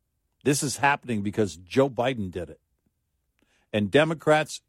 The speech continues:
you know. Hochul knows.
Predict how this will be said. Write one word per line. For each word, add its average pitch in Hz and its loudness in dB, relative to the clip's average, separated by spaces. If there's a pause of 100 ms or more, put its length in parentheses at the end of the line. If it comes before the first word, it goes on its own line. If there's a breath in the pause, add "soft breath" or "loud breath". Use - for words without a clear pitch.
(120)
you 135 -2
know. 123 -2 (3000)
Hochul 180 6
knows. 143 -2